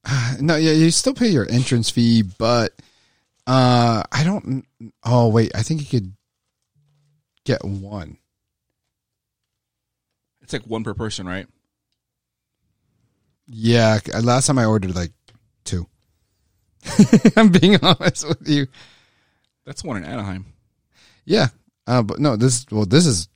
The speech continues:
Speaker 1: in Anaheim. Um,
Speaker 2: I mean, I do like their introductory video.
Speaker 1: Yeah, it's
Speaker 2: Very
Speaker 1: a drone, whatever.
Speaker 2: Nice, some nice gluteus maximus.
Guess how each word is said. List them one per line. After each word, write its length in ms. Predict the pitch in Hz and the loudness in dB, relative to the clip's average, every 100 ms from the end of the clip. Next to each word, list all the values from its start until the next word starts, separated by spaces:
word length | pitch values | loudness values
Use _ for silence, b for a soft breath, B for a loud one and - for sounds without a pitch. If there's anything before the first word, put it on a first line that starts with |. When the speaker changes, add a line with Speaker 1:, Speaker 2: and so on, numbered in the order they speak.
| _ _ _ _ _ _ _ _ _ | _ _ _ _ _ _ _ _ _
Speaker 1:
in 140 | 104 87 | -6 -6
Anaheim. 440 | 73 85 73 71 _ _ _ _ _ _ _ _ _ _ _ _ _ - | -6 -8 -10 -14 _ _ _ _ _ _ _ _ _ _ _ _ _ -10
Um, 840 | 98 92 71 57 64 64 95 165 131 | -6 -6 -8 -12 -12 -12 -10 -10 -8
Speaker 2:
I 80 | 107 | -6
mean, 260 | 117 113 | -4 -2
I 120 | 101 107 | -4 -4
do 200 | 117 131 | -4 -2
like 220 | 127 113 | -2 -4
their 140 | 110 | -6
introductory 460 | 117 117 117 147 107 | -6 -6 -8 -8 -8
video. 360 | 113 143 110 170 _ _ - | -6 -6 -8 -12 _ _ -10
Speaker 1:
Yeah, 200 | 120 120 | -4 -2
it's 100 | 104 | -2
Speaker 2:
Very 120 | 107 | -2
Speaker 1:
a 40 | 98 | -4
drone, 380 | 90 90 87 - - | -4 -4 -6 -10 -16
whatever. 360 | 78 73 76 - _ _ _ _ _ _ _ _ _ _ _ _ _ _ _ _ _ _ _ _ _ _ _ _ _ _ _ _ _ | -14 -10 -12 -14 _ _ _ _ _ _ _ _ _ _ _ _ _ _ _ _ _ _ _ _ _ _ _ _ _ _ _ _ _
Speaker 2:
Nice, 160 | 95 - | -16 -12
some 120 | 98 | -10
nice 380 | 95 92 - - _ _ _ _ _ _ _ - | -10 -10 -14 -20 _ _ _ _ _ _ _ -8
gluteus 440 | 101 107 101 - | -6 -4 -6 -6
maximus. 580 | 107 104 - 120 - | -6 -8 -8 -10 -10